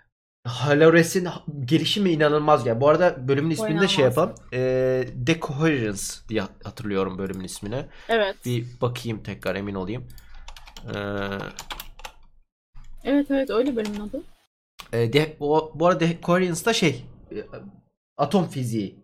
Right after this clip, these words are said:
Speaker 1: Atom fiziğinden şey, yani atomların, e, dağılması. E, bu aynı
Speaker 2: Ayrışma gibi, e,
Speaker 1: Evet, evet.
Speaker 2: düşünebiliriz.
Speaker 1: E, değişmesi ki bu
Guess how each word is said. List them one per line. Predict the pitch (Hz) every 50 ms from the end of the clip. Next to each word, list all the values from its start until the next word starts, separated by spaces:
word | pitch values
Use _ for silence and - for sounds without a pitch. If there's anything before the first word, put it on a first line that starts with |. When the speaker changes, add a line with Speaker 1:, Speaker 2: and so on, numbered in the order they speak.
| _ _ _ _ _
Speaker 1:
Atom | 120 127 123 160 151 143
fiziğinden | 123 - 139 120 120 127 131 147 147
şey, | - - 143 123 113
yani | 113 113 107 104 104 104 - -
atomların, | 123 127 123 143 135 135 139 147 165 165 - - -
e, | 123 123 120 120 117 120
dağılması. | 135 123 123 127 120 120 120 117 120 - 101 - - - - - - _ _ _ _ _ _ _
E, | 110 117 117 117 113 113 113 113 113 113 107 120
bu | 151 165 160 - -
aynı | 262 269 277 294 302
Speaker 2:
Ayrışma | 285 302 - - - 330 330
gibi, | 302 254 277 269 320
e, | 320 320 320 285 160 220 233 247 -
Speaker 1:
Evet, | 196 185 185 151 135 - 170
evet. | 170 165 147 127 117 123 123
Speaker 2:
düşünebiliriz. | 120 233 226 175 175 -
Speaker 1:
E, | 127 131 131 131 127 127 127 127 127 127 127 123 123 123 127
değişmesi | 147 147 147 143 - 170 170 170 202
ki | 196 202 185 185
bu | 190 185 - -